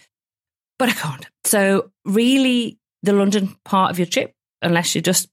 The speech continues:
spend the time in London, it's probably gonna be splurgy time when it comes to accommodation. Um, do check for air conditioning, do check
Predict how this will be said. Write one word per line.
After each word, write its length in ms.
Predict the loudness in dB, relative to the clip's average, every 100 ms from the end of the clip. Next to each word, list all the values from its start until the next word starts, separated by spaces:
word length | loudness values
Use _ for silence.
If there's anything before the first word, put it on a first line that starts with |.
| _
spend 260 | -6 -4 -2
the 60 | -2
time 200 | -2 0
in 40 |
London, 240 | 0 -2
it's 100 | -4
probably 220 | -4 -4 -4
gonna 220 | -4 -4
be 260 | -4 -6 -10 -8
splurgy 580 | -4 0 0 0 -2 -2
time 300 | 0 2 2
when 120 | 0
it 120 | -4
comes 280 | -4 -4 -4
to 160 | -4 -6
accommodation. 680 | -6 -8 -8 -10 -10 -12 -16 _ _ _ -6
Um, 300 | -2 -2 -4
do 260 | 0 0
check 440 | 0 0 -2 -4 -8
for 680 | -16 -4 0 2 2 0
air 100 | -2
conditioning, 760 | -2 -2 -2 0 0 0 2 0
do 160 | 0 -2
check 320 | -2 -6 -6